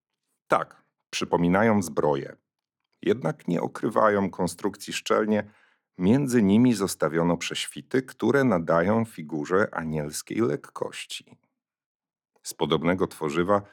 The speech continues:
uformowano głowę, która jest zadarta, tak jakby anioł spoglądał w górę, gdzieś w przestworza. Nad nią wznoszą się proste,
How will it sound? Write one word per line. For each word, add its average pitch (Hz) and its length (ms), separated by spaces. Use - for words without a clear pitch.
uformowano 92 680
głowę, 104 440
która 139 300
jest 117 180
zadarta, 101 720
tak - 320
jakby 110 380
anioł 104 420
spoglądał 101 640
w 95 100
górę, 87 380
gdzieś 98 280
w - 140
przestworza. - 880
Nad 90 240
nią 92 200
wznoszą 73 460
się - 140
proste, 95 640